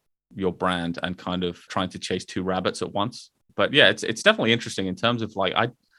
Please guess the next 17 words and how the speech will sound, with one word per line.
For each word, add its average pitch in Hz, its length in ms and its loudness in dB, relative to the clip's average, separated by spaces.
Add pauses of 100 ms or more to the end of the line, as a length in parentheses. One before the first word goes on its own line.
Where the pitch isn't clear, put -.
(280)
we're 113 80 2
still 175 340 2
in 170 100 6
an 110 140 4
era 104 360 8
where 92 440 4
a 92 40 4
lot, 117 260 4
like, 101 200 0
Patreon 160 460 4
especially, 90 480 0
do 90 160 -2
a - 20 2
lot 92 300 2
of 90 100 -8
different 87 300 -6
research 85 540 -6